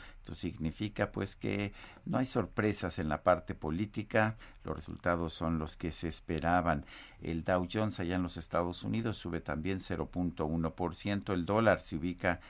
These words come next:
en veinte punto veintiuno, veinte pesos con veintiún centavos en ventanillas bancarias,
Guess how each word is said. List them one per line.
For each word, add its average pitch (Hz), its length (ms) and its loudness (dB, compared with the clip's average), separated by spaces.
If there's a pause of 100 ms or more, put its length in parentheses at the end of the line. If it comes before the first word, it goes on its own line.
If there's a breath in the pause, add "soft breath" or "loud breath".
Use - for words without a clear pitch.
(300 loud breath)
en 82 280 0
veinte 120 360 4
punto 98 600 0
veintiuno, 87 840 2 (300 loud breath)
veinte 101 340 -2
pesos 90 360 -4
con 80 240 0
veintiún 85 560 0
centavos 87 720 2
en 76 120 -4
ventanillas 80 720 -2
bancarias, 90 720 0